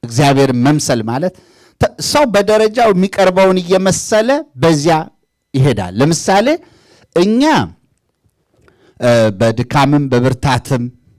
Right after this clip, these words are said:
በጣም ቅርባችን የሚሆኑ ሌሎች የሰው ልጆች ናቸው፣ አይደለም? ሐዋርያው ቅዱስ ጳውሎስ ምን አለ? «በቀጥታ ክርስቶስን ምሰሉት» ከማለትም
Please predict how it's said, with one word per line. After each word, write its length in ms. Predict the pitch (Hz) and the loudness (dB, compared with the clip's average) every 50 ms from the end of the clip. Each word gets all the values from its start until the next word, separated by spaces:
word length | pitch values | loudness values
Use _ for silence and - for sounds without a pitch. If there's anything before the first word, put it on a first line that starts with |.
| _ _ _ _ _ _ _ _ | _ _ _ _ _ _ _ _
በጣም 300 | 143 156 - - 247 240 220 | -8 -6 -2 -2 -2 0 0
ቅርባችን 520 | - - 185 175 175 175 160 - - 180 | -2 -2 0 0 0 0 0 -2 -4 -4
የሚሆኑ 320 | 170 175 180 185 190 202 208 214 | -4 -2 -2 0 0 0 0 0
ሌሎች 340 | 190 175 175 165 151 147 - | 2 2 2 2 0 0 0
የሰው 260 | - 135 - - 123 | -2 -2 0 0 0
ልጆች 300 | 117 113 104 107 104 95 - | 0 0 -2 -2 -4 -4 -6
ናቸው፣ 260 | 104 92 85 - - | -8 -10 -10 -8 -10
አይደለም? 300 | 101 107 123 139 170 240 - _ _ _ _ _ _ | -8 -8 -8 -8 -8 -12 -14 _ _ _ _ _ _
ሐዋርያው 280 | - 127 143 151 156 160 | 0 2 4 4 2 2
ቅዱስ 200 | - 170 151 - | 0 -6 -10 -8
ጳውሎስ 320 | - 175 165 160 160 156 - | -2 0 2 2 2 0 0
ምን 140 | 165 151 147 | -2 0 0
አለ? 180 | 131 117 104 95 82 - _ _ _ _ _ _ _ _ - _ | 0 0 -2 -4 -6 -12 _ _ _ _ _ _ _ _ -10 _
«በቀጥታ 580 | - 381 392 - 370 370 - _ - 302 277 285 262 247 | -4 -4 -2 -2 -6 -8 -8 _ -14 -8 -4 -4 -4 -4
ክርስቶስን 580 | - - 240 226 - - 247 208 - 220 196 190 | -2 -2 -2 -2 0 0 -2 0 0 -2 -2 -2
ምሰሉት» 480 | 220 302 294 - - 233 214 202 190 - | -2 -4 -2 0 0 0 0 -2 -4 -4
ከማለትም 640 | - - 180 175 175 170 175 190 220 214 - 392 | -4 -2 0 0 2 2 2 2 2 0 -2 -4